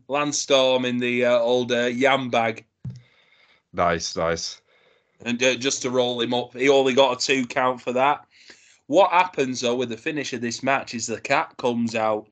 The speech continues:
Speaker 1: wheel kicks Storm, and then Yang pins Lance Storm in a shock.
Speaker 2: Oh, I don't even remember that happening.
Speaker 1: I know, I couldn't believe it was happening.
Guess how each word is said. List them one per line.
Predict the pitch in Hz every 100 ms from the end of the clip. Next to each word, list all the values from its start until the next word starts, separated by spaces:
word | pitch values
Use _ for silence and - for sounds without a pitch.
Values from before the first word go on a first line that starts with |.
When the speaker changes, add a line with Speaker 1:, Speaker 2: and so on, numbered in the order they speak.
| _ - -
Speaker 1:
wheel | 165 165
kicks | 160 165 160 -
Storm, | - 127 123 139 131
and | 131
then | 135 127
Yang | 131 156 175 165 135 - _ _ _ _ _
pins | 135 127 113
Lance | 117 139 139 -
Storm | - 131 139 135 110
in | 104
a |
shock. | 98 - 104 107 98 _ - _ _ _ _ _ _ _ _ _
Speaker 2:
Oh, | 95 170 104 - _ _ _
I | 110
don't | 113 101
even | 101 107
remember | 104 95
that | 107
happening. | 143 - 85 104 _ _ _ _ _ _ _ _ _ _ _ _ _ _ _ _ _ 135
Speaker 1:
I |
know, | 131 175
I | 185 226
couldn't | 262 226
believe | 180 147 131
it | 120
was | 117 120
happening. | 123 131 156